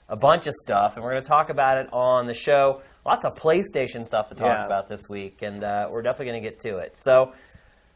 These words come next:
Speaker 1: let's see. Achievements are live. It seems like you guys all love 'em.
Speaker 2: Yeah.
Speaker 1: Everyone seems to like 'em. Um, a lot of people have been asking me how to see how you get each achievement, because a lot of people just go to their profile page and just see 'em there, and they can see the name of it, but not a-,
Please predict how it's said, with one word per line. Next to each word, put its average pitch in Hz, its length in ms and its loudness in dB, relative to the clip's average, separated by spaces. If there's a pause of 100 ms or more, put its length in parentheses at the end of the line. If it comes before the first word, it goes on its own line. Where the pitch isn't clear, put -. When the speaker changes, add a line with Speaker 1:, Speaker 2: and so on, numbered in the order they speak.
(400)
Speaker 1:
let's 170 180 2
see. 123 260 -6 (100)
Achievements 185 500 -2
are 175 100 4
live. 147 400 4
It - 100 -10
seems 190 140 -2
like 180 120 -4
you 160 80 -10
guys 156 200 2
all 151 160 6
love 143 200 8
'em. 254 160 -2 (340)
Speaker 2:
Yeah. 214 80 -2
Speaker 1:
Everyone 165 200 0
seems 175 240 -6
to 180 80 2
like 156 240 4
'em. 180 260 0 (380)
Um, 117 540 0 (140)
a 135 60 0
lot 160 140 6
of 196 60 2
people 190 200 -6
have 151 40 -8
been 160 100 -2
asking 151 460 -4
me 143 380 -6 (260)
how 139 240 2
to - 220 -12
see 143 300 -10
how 131 260 -2
you 131 220 -6 (140)
get 120 340 -2 (720)
each 135 280 -10
achievement, 143 580 -6
because 127 220 -8
a 139 40 -10
lot 151 140 6
of 160 60 -4
people 160 140 -8
just 143 140 -6
go 143 60 0
to 135 60 0
their 127 100 -2
profile 131 380 0
page 117 220 -4
and 110 100 -14
just 107 160 -10
see 127 120 -8
'em 110 80 -10
there, 98 260 -8
and 101 80 -8
they 104 60 -8
can 98 140 -14
see - 100 -14
the 101 100 -10
name 101 220 -10
of 120 140 -8
it, 80 40 -18
but 107 140 -8
not 107 220 -6
a-, 110 120 -8